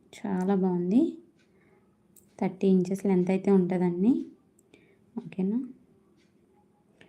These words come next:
సైడ్స్‌కి అయితే నెక్ మీద వస్తుందండి. ఇదైతే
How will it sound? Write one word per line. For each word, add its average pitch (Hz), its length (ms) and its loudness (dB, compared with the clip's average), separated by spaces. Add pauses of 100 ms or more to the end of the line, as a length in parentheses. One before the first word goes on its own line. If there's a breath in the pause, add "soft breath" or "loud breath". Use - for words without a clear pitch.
(260 soft breath)
సైడ్స్‌కి 185 540 -4
అయితే 180 260 -6
నెక్ 196 320 4
మీద 208 200 4
వస్తుందండి. 180 560 2
ఇదైతే 170 380 0